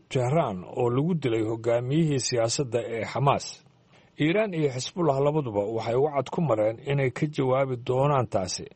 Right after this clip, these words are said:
halka Israa'iilna ay ballan qaaday inay ka takhalusi doonto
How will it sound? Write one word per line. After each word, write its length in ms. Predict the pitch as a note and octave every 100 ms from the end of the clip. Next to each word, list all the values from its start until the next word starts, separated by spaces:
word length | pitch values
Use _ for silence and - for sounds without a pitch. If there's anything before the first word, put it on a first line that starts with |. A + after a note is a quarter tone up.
| _
halka 400 | - - A#2 G#2+ A2+
Israa'iilna 580 | G2+ A2+ A2+ C3+ B2 A#2+
ay 160 | A#2
ballan 320 | A#2 D#3 E3 B2
qaaday 480 | - G2+ A2 B2 A2+ - _ - - - -
inay 320 | A2+ C3+ C3
ka 120 | - E3
takhalusi 500 | D3 D3 F3+ E3 B2+
doonto 360 | - G2 G2